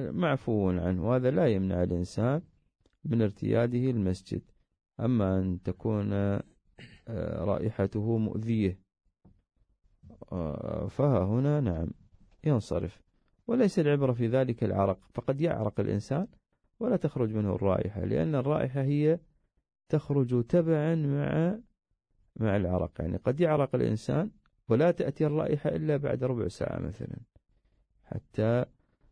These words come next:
كما يقول يعني أهل الطب أن الرائحة تتكون من البكتيريا التي، آه، تتعفن على الجسد،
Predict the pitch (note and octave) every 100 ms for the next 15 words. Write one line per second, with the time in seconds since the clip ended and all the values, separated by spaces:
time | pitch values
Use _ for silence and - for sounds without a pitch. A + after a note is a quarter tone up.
0 | _ - C#3+ B2+ B2 C3 - D#3 A2 G2
1 | - G#2 G2+ - C#3 B2+ A#2+ A2 A2+ -
2 | E2 - - - - - D#3 - - -
3 | - C3 - D#3 C#3 A#2+ A2+ G#2 G2+ A2
4 | - D3 C#3 G#2 G#2+ G#2 B2 C3+ _ _
5 | _ _ _ _ _ - G2+ G#2 G2+ G2
6 | F2 D2+ - - - - D#2 - A2 A2+
7 | A2+ - - A2+ G#2 G2 G2 F#2+ F#2 F#2+
8 | - -